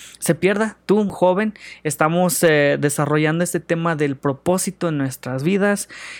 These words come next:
Aquí en Los Adolescentes de la Red, recuerda que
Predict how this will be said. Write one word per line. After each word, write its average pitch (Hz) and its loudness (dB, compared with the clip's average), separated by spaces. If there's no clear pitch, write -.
Aquí 175 -2
en 147 2
Los 139 -2
Adolescentes 151 0
de 156 2
la 135 2
Red, 156 2
recuerda 151 -2
que 135 -6